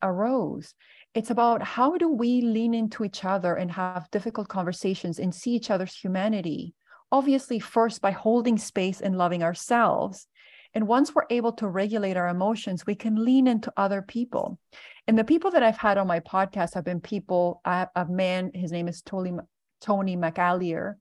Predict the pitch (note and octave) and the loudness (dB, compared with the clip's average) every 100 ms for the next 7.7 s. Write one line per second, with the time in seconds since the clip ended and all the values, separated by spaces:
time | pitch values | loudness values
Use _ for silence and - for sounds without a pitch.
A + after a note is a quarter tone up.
0 | _ _ _ _ _ - B3 A#3 A3 G#3+ | _ _ _ _ _ -4 2 4 2 0
1 | F#3 G3+ G#3+ - B3 C4 C4+ C4 B3 G#3+ | -2 -2 -2 0 4 6 6 6 4 4
2 | G#3+ A3+ A#3 A#3+ B3 D4 - - - - | 2 0 -6 0 2 2 -2 -8 -12 -20
3 | _ _ _ _ A3+ A3+ G#3+ G#3 G3+ - | _ _ _ _ 2 4 4 2 0 -2
4 | F#3 G3+ F#3 F#3+ - - - - - A#3+ | 2 4 4 2 -4 -14 -14 -14 -4 0
5 | A#3+ A3+ G3+ F#3+ F#3 - F#3 F#3 G#3 F#3+ | 0 0 0 0 -2 -4 -4 -2 -2 0
6 | F#3+ F#3+ F3+ F3+ F3+ F#3 F3 E3 G3+ F#3+ | -2 2 2 0 -2 -4 -4 -4 -6 -6
7 | G3+ F#3 F#3 - E3+ F3+ | -6 -8 -10 -8 -8 -10